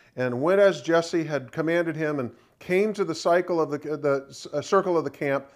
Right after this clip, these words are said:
while the army was going out in battle array, shouting the war cry. And Israel and the Philistines drew up in battle array,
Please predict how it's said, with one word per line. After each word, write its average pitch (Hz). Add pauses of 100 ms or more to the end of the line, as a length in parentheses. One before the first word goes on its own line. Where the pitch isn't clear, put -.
(260)
while 175
the 175
army 165
was 156
going 151
out 143
in 139
battle 139
array, 131
shouting 170 (400)
the 160
war 175
cry. 127
And 135
Israel 208 (300)
and 151
the 151
Philistines 180
drew 151
up 220
in 196
battle 131
array, 127